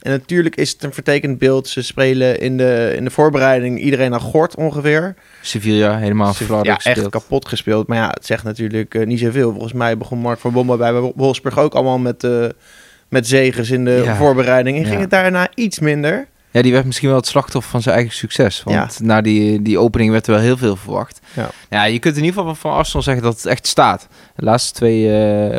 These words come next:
Speaker 2: oefenwedstrijden, eh, met dezelfde basis, eh, begonnen. Ehm, en bij Arsenal was het lang toch een beetje zoeken, hè, op de transfermarkt. Eh, niet doortastend genoeg in de laatste seizoenen.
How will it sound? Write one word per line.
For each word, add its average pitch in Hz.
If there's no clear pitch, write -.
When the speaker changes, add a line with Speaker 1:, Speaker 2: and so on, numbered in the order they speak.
Speaker 2:
oefenwedstrijden, 107
eh, 98
met 107
dezelfde 113
basis, 107
eh, 104
begonnen. 110
Ehm, 92
en 107
bij -
Arsenal 110
was 107
het 110
lang 117
toch 113
een 107
beetje 104
zoeken, 131
hè, 117
op 110
de -
transfermarkt. 113
Eh, 104
niet 113
doortastend -
genoeg 139
in 143
de 127
laatste 131
seizoenen. 120